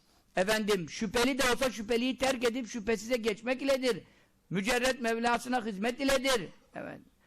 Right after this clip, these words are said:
Ne yapmayacak? Oturmayacağı şi-, yeri bina etmeyecek. Ne yapmayacak? Yemeyeceği kadar şeyleri cem etmeyecek. Efendim, di-, giymeyeceği şeyleri, yani ömrün yetmez giyme. Ne alıyorsun, yığıyorsun?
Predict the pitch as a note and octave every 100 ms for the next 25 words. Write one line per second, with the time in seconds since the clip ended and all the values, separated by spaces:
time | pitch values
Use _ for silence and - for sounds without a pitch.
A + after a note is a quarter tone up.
0 | _ G3+ - C#4 B3+ G#3+ C#4+ D4 - _
1 | _ _ _ _ F#3 F#3+ C#4+ C#4+ C4 B3
2 | A#3+ A#3 A#3 A3 A#3 C4 G#3+ G#3+ G#3+ A#3
3 | A3+ E3+ D#3 - - _ _ - G#3+ C4
4 | B3 A#3 C#4 A#3 G#3 B3 C4 A3 B3 A#3+
5 | A#3+ A#3+ B3 - A3+ A3+ B3 D4 - _
6 | - - D3 E3+ G#3 A#3 C4+ B3 A#3 G3+
7 | - _ _ _ F3+ G#3 A#3 G#3+ F3 F3
8 | - _ _ F3 B3+ C4+ C4 A3+ B3 A3
9 | A#3+ A#3+ A#3 C4+ D#4 - _ _ _ _
10 | _ - A#3+ D4 D#4+ E4+ F#4 F#4 E4+ -
11 | E4 C#4+ A#3+ C4+ A3+ E3+ C3+ C3 _ _
12 | _ C4+ E4 G3+ - - - E3+ F#3 F3
13 | D#3 - D#3+